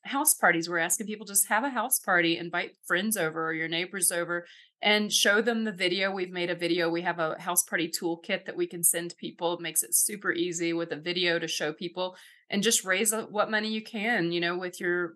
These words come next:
your friends or your neighbors. That kind of thing really helps out a lot. It's that old adage of many hands make light work, you know, if we have enough people pitching in in those ways.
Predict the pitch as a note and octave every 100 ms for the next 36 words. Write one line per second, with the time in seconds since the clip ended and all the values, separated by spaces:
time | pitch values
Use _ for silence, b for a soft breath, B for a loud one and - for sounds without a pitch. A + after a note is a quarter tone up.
0 | _ F3 F3 F#3+ F#3 F3+ F3 F#3 F#3 F#3
1 | F3+ D#3+ D3+ F#3 F#3+ A3+ C#4+ C#4 C4+ F#3
2 | E3+ - G#3+ G3 F#3 F#3 E3 F#3 F3+ D#3
3 | E3 D#3+ D3+ - b b b - E3 -
4 | F#3 E3+ - F3+ E3+ E3+ F3+ E3 E3+ E3+
5 | F3 E3 D#3+ - D#3+ D3+ D#3 D3+ E3 D3+
6 | - - - D3+ - - F3 E3 E3+ E3+
7 | - G3 - - F3+ - E3+ E3 E3 D#3+
8 | E3 E3+ E3+ E3+